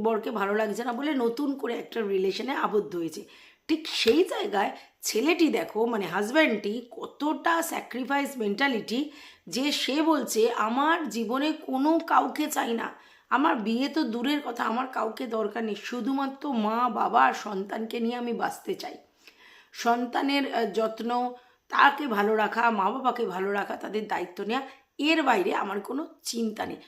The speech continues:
ঠিক সেই জায়গায় কিন্তু এনক্যাশ করেছে। আর ভিউয়ার্সরা এই জন্যই রেগে যাচ্ছে, ভাই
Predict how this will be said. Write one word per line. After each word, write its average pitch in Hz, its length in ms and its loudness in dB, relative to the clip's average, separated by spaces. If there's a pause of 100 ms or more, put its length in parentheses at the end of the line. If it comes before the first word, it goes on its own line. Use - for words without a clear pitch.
(140)
ঠিক 311 160 2
সেই 294 420 4
জায়গায় 359 380 8
কিন্তু 330 300 2
এনক্যাশ 233 480 2
করেছে। 165 440 -8 (360)
আর 233 140 4
ভিউয়ার্সরা 254 720 2 (100)
এই 233 200 2
জন্যই 262 380 4
রেগে 233 220 2
যাচ্ছে, 170 320 -4
ভাই 254 240 0